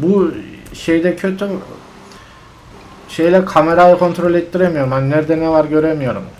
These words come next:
Etrafı kontrolümüz altına almadığımız için de çok dandik oluyor oyun açısı. Gel yanıma otur de, arkaya otursaydın ya. Nereye gidecekmişiz? Şu sahile gidecekmişiz, kumsala.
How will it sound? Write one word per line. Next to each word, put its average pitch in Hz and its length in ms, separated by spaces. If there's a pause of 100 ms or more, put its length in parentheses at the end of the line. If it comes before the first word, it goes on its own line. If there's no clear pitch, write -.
(100)
Etrafı 143 720 (1080)
kontrolümüz 151 500
altına 156 300
almadığımız 151 520
için 143 260
de 170 140
çok 156 160 (220)
dandik 143 400
oluyor 123 300 (1000)
oyun 117 200
açısı. - 440 (440)
Gel 120 200
yanıma 131 300
otur 139 280
de, 123 140
arkaya 127 320
otursaydın 147 500
ya. 135 140 (1000)
Nereye 143 200
gidecekmişiz? 147 640
Şu - 160
sahile 135 480
gidecekmişiz, 113 600
kumsala. 104 460